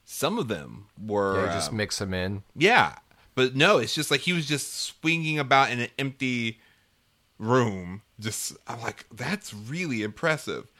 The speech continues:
Speaker 1: But
Speaker 2: Hmm.
Speaker 1: scenes like that were good, and then even some, some of Imhotep when he is, um, mostly formed is really convincing.
Speaker 2: Yeah,
Speaker 1: Um,
Speaker 2: like, his jaw still freaks me out.
Speaker 1: Oh, yeah. It's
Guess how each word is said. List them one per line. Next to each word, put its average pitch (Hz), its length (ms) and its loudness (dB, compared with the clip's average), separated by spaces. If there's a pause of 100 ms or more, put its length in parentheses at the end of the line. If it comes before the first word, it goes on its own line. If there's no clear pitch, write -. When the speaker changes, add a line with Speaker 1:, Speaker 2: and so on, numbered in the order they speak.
(360)
Speaker 1:
But 87 120 -4
Speaker 2:
Hmm. - 40 -2
Speaker 1:
scenes 208 140 2
like 147 140 2
that 147 220 2
were 143 160 -2
good, 139 280 2
and 127 140 -4
then 123 120 -2
even 123 320 -6
some, 120 540 -4 (380)
some 165 300 0
of 135 160 -2
Imhotep 131 520 0
when 110 200 -4
he 104 320 -6
is, 90 640 -4
um, 73 840 -8
mostly 117 580 0
formed 82 840 -6
is 92 240 -8
really 90 420 -8 (320)
convincing. 82 760 -10 (640)
Speaker 2:
Yeah, 87 320 0
Speaker 1:
Um, 76 80 -8
Speaker 2:
like, 110 160 -6
his 131 240 0
jaw 107 420 4
still 90 380 -6
freaks - 400 -12
me - 140 -12
out. 62 380 -8
Speaker 1:
Oh, 160 220 6
yeah. 92 580 6
It's - 380 -10